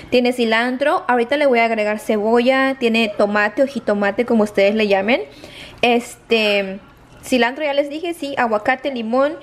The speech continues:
Y por último, ya que la vayas a servir, échale la sal, no antes. Y pues esto es lo que vamos a comer con arroz. Y pues a ver si ahorita que termine les muestro, les muestro qué tal. Es que luego sirvo, los chicos ya están aquí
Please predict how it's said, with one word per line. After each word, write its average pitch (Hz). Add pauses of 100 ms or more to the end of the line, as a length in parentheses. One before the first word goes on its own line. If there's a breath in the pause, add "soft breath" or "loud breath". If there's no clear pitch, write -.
(260 loud breath)
Y 294
por 302
último, 294
ya 247
que 294
la 311
vayas 277
a 277
servir, 233
échale 240
la 185
sal, -
no 226
antes. 190 (160)
Y 285
pues 320
esto 285
es 320
lo 330
que 294
vamos 277
a 330
comer 330
con 320
arroz. 339
Y 330
pues 330
a 294
ver 285
si 302
ahorita 320
que 311
termine 269
les 254
muestro, 226 (280)
les 226
muestro 233
qué 269
tal. 220
Es 240
que 320
luego 302 (540)
sirvo, 294
los 262
chicos 254
ya 277
están 269
aquí 262